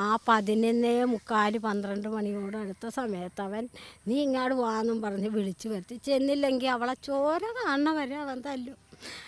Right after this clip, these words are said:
വിളിച്ചു വരുത്തി അവിടെ എന്തോ വഴക്കും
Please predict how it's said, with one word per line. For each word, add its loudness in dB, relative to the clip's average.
വിളിച്ചു 4
വരുത്തി 6
അവിടെ 8
എന്തോ 8
വഴക്കും 4